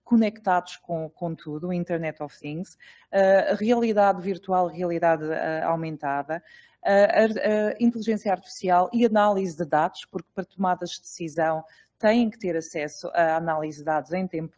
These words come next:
real. A segurança também muito, muito, ah, importante. Edge computing, cloud. Cloud porquê? Porque vocês vão ter estes dados todos e que têm que ter acesso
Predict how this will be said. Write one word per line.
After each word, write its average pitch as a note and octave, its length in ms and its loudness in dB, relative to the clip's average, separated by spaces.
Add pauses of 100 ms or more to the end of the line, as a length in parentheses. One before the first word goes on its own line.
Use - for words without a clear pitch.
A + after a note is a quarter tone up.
real. D3+ 440 -2 (360)
A B3 120 6
segurança G3 640 2
também F3+ 420 -4
muito, A3 480 4
muito, G3 440 -2
ah, E3+ 360 -2 (140)
importante. E3 640 -6 (320)
Edge A#3+ 260 2
computing, F#3 640 -4
cloud. G#3 640 2
Cloud A3+ 380 2
porquê? G3+ 420 -4 (300)
Porque G#3 260 -6
vocês A3 340 0
vão G#3+ 140 -4
ter G#3 200 -4
estes G#3+ 440 -6
dados G3+ 300 0
todos F#3+ 300 -6
e G#3+ 80 -6
que - 100 -20
têm A3+ 240 0
que A3 100 -12
ter G#3+ 200 -6
acesso G3 640 -8